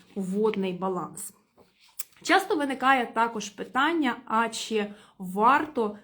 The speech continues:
робити розвантажувальні дні після застіль? Скажу так, що да, варто, але, можливо, не на наступний день,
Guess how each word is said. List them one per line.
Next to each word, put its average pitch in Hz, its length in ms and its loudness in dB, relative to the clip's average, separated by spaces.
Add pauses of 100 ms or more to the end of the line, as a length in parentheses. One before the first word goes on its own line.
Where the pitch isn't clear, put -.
робити 214 760 0
розвантажувальні 208 1200 0
дні 240 460 0 (440)
після 226 680 2 (140)
застіль? 202 560 -4 (100)
Скажу 311 640 2 (180)
так, 330 260 2
що - 200 -6
да, 196 300 2
варто, 208 640 0
але, 285 240 4
можливо, 233 480 2
не 254 200 2
на 285 120 4
наступний 214 640 -2
день, 285 320 0